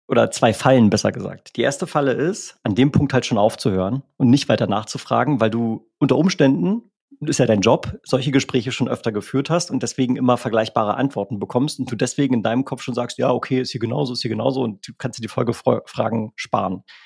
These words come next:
Das ist aber ein großer Fehler. Erstens, weil du nicht weißt, ob wirklich das zugrunde liegende, die Ursache sozusagen wirklich die gleiche ist. Also es ist durchaus wichtig, das mal zu validieren. Und zweitens, und das ist noch viel wichtiger, hat denn der Kunde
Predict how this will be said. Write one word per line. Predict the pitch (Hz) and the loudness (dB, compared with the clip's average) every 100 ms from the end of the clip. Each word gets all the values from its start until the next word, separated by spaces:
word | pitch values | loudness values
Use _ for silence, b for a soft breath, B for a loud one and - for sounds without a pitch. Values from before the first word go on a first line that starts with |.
| B | B
Das | - | 0
ist | |
aber | 180 | 4
ein | 147 | 4
großer | - 147 123 | 2 -4 -4
Fehler. | 151 135 113 180 B B - | -2 2 2 0 B B 0
Erstens, | 143 151 - 147 185 | 2 2 4 4 4
weil | 131 117 | 0 2
du | |
nicht | 135 151 | 2 2
weißt, | - 135 - - - | 2 0 -2 -10 -2
ob | 127 - | -2 2
wirklich | 165 165 156 - | 2 4 2 2
das | 135 - | -4 -2
zugrunde | 135 110 151 160 | -2 2 2 4
liegende, | 131 120 151 135 131 123 - - | 4 2 2 2 4 0 -4 -10
die | - - 110 - - - 120 - 123 | -12 -10 -8 -10 -14 -14 -12 -6 4
Ursache | 185 202 131 117 | 6 6 6 2
sozusagen | 110 - 117 120 135 147 | -4 -6 -2 0 -2 -4
wirklich | - 127 180 196 | 0 2 2 0
die | - | -2
gleiche | 110 107 120 | -2 -2 -2
ist. | - 233 - | -4 -4 -6
Also | 117 | -6
es | 110 | -4
ist | 120 - | -4 0
durchaus | 147 135 117 | 2 2 0
wichtig, | 131 139 | -2 -2
das | - - | -4 -4
mal | 123 | -4
zu | - | -2
validieren. | 120 110 104 151 202 B B B | 0 0 0 0 0 B B B
Und | 127 | -2
zweitens, | - 135 175 143 | 2 2 2 0
und | 135 | 2
das | 131 | 0
ist | - | 0
noch | |
viel | - 127 | -2 0
wichtiger, | 147 - 143 120 147 175 B B B B _ _ _ _ _ _ _ _ _ _ _ | 0 0 0 2 0 -2 B B B B _ _ _ _ _ _ _ _ _ _ _
hat | - 143 | -2 4
denn | 156 | 6
der | 131 | 6
Kunde | - - 226 254 127 101 - | 4 4 6 8 6 2 -4